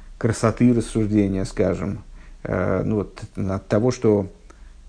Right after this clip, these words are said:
э, предположим, э, кто-то до него смог постичь такую вещь, которую он, он видит, что он никогда бы сам не, не постиг, э, какую-то, добрался до какого-то, до какого-то соверш-, до какой-то принципиально иной ступени,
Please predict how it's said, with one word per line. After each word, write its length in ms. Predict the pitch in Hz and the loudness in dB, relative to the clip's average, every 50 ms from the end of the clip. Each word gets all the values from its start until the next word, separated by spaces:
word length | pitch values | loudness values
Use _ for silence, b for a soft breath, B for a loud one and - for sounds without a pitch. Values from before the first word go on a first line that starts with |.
| - - | -20 -16
э, 260 | - - - - 87 87 - - | -14 -10 -8 -6 -8 -8 -4 0
предположим, 680 | - 101 101 - 107 101 101 104 104 101 95 95 101 98 - - - - - - - - - - - - - - - | 0 0 2 2 2 4 4 4 2 2 0 -2 -6 -6 -10 -16 -20 -20 -20 -20 -20 -20 -20 -20 -20 -20 -20 -18 -12
э, 120 | - - 64 | -10 -10 -10
кто-то 380 | - - - 139 139 123 - 120 | -8 0 4 6 6 6 6 4
до 120 | 107 113 | 2 4
него 280 | 110 110 107 113 143 147 | 4 4 4 4 4 2
смог 240 | - - 113 107 - | 2 2 0 0 2
постичь 320 | - 104 - - 135 - | 0 0 0 0 -2 0
такую 320 | - 113 107 - 123 117 113 | 0 0 0 2 2 2 4
вещь, 180 | 135 139 113 | 2 0 0
которую 320 | - 104 104 110 107 104 107 | 0 -2 -2 0 0 0 0
он, 360 | 101 101 101 98 95 101 104 | 0 0 -2 -2 -4 -4 -4
он 140 | 104 101 104 | -4 -4 -2
видит, 240 | 120 139 131 123 | -2 0 0 -2
что 140 | 113 - 110 | -2 -2 -2
он 60 | 107 | 0
никогда 340 | 104 104 104 104 107 110 123 | 0 0 0 0 0 2 2
бы 100 | 117 117 | 0 0
сам 500 | 110 - 113 110 107 104 101 101 101 101 | -2 -2 0 0 0 0 0 -2 -2 -2
не, 80 | 101 104 | -2 -2
не 160 | 101 104 104 | -2 -2 -2
постиг, 460 | - 104 104 - - - 123 - - - | 0 -2 -2 -2 -2 -2 -2 -2 -2 -4
э, 260 | - - - - - - - | -8 -6 -6 -4 -6 -6 -6
какую-то, 420 | - 104 - - 104 104 101 107 | -8 -8 -4 -2 -2 -2 -2 -4
добрался 520 | 95 95 98 101 98 113 120 117 117 - 110 | -6 -4 -4 -2 0 0 0 0 0 -4 -6
до 100 | 107 107 | -6 -6
какого-то, 680 | - 110 104 - 110 107 107 104 - 180 175 170 101 | -6 -6 -6 -4 -2 -2 -2 -2 -2 -4 -4 -4 -4
до 120 | 101 107 101 | -4 -4 -4
какого-то 340 | - 101 - 117 110 110 | -4 -4 -2 -2 -2 -2
соверш-, 240 | 110 - 104 101 - - | -4 -6 -8 -8 -6 -6
до 80 | 117 | -6
какой-то 240 | 110 - 127 117 - | -4 -4 -4 -6 -4
принципиально 540 | - 107 104 104 - - 117 117 110 104 101 | -2 -4 -4 -2 -2 0 0 0 0 0 -2
иной 220 | 101 110 117 117 | 0 0 -2 -2
ступени, 540 | 113 - - 104 - 113 110 104 104 98 95 | -4 -4 -6 -4 -2 0 0 0 0 -2 -6